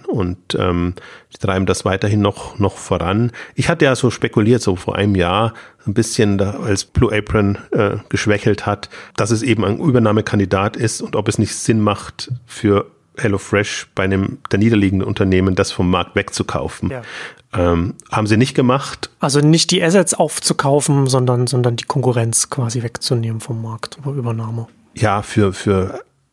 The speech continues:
Speaker 1: also die, die Bewertung ist ja wirklich stark gesunken. Also wäre natürlich dann eher feindliche Übernahme <laughs> geworden oder wie auch immer man dann, oder man kommuniziert es ja dann oft so, dass ein paar, äh, Figuren, die von Blue Apron noch da sind, dass man die irgendwie ins eigene Management-Team,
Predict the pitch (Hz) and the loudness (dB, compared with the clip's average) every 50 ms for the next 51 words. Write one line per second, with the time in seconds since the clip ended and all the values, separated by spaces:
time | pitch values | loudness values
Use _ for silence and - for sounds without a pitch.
0 | _ _ - 110 101 - - 107 101 98 - - 98 101 98 82 95 95 101 - | _ _ -4 -2 -2 0 0 -2 -2 -2 -6 -10 -4 -4 -2 0 0 -2 0 0
1 | 113 104 104 110 101 - 101 90 82 95 95 - 104 95 - - - - - - | 0 0 0 0 0 0 0 2 2 0 0 0 -2 -4 -2 -8 -10 -10 -10 -6
2 | - 95 92 98 - 98 87 - 95 90 98 104 - _ - 90 98 - _ - | -4 -4 -4 -2 -2 -2 -2 0 2 2 0 0 -2 _ -4 -4 -4 -4 _ -20
3 | - - - - - - - 95 95 92 101 101 98 - 107 92 - 101 92 95 | -20 -20 -20 -16 -8 -4 -2 0 2 2 2 2 2 0 0 0 0 0 0 0
4 | 95 92 90 - - 101 101 - 107 98 101 95 101 113 110 101 98 104 101 - | 0 0 0 0 -2 -4 -2 -2 -4 -2 -2 0 0 2 2 2 2 0 -2 -2
5 | - - 175 - - - 165 143 - 123 107 98 - 135 113 110 98 104 101 107 | 0 0 0 0 2 0 -2 0 2 0 0 2 2 2 2 2 2 0 -2 -2
6 | - - - - _ - 117 107 - - 143 131 127 113 107 107 104 113 104 98 | -8 -10 -12 -14 _ 0 0 0 2 2 4 4 4 4 4 2 2 2 0 0
7 | 98 - - - - - 117 113 113 123 110 - - - - - 120 117 113 110 | -2 -6 -16 -18 -2 0 0 2 2 0 0 -2 -8 -4 0 2 2 2 4 4
8 | - 123 - 113 98 101 110 113 104 - - - - 107 101 101 98 - - - | 2 2 2 2 2 2 0 0 -2 -4 -4 -2 0 2 2 2 0 0 -2 -6
9 | 98 - - 92 90 98 107 110 110 110 113 117 110 101 104 101 - - 107 - | -4 -2 -2 0 2 2 2 2 2 0 0 0 0 0 0 -2 -4 -6 -4 2
10 | - 104 101 98 95 98 - - 95 98 - - - - 104 101 - - 95 90 | 4 4 4 4 2 0 0 0 -2 -2 -2 -2 -2 0 0 0 0 2 0 0
11 | - - - 90 90 92 - 104 98 - 95 - 95 90 95 - - 92 95 95 | 0 -2 -2 0 0 0 0 0 0 0 -2 -2 -2 -2 -2 0 2 2 4 4
12 | 90 85 - - - 92 95 98 95 95 87 87 - - 92 87 - - - - | 2 0 -2 -2 0 0 2 2 2 2 0 0 0 0 -2 -2 -2 0 0 0
13 | 95 90 | 0 0